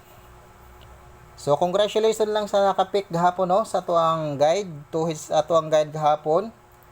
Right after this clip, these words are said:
Kung nakapick mo, congratulations sa inyo, ha, mga idol, ha. Sa mga nakapick lang, no, ato ang pamuste,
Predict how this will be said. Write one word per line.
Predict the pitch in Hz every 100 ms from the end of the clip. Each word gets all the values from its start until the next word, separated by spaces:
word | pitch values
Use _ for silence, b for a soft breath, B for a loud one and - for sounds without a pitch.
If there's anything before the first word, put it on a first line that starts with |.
| - - -
Kung | 127 131
nakapick | 139 143 170 -
mo, | 170 170 180
congratulations | 156 139 139 139 147 147 147 143
sa | 147
inyo, | 139 135
ha, | 139 135
mga | 131 127
idol, | 123 120
ha. | 120 127 - - - - - - - - - - - -
Sa | - 127 135 139
mga | 165 180 180
nakapick | 185 185 185
lang, | 170 160
no, | 180 - - - - - - - 147
ato | 143 185 175
ang | 175 175 170 165 156 151 143 135 - - - - - - - - - -
pamuste, | 147 165 180 - 165 180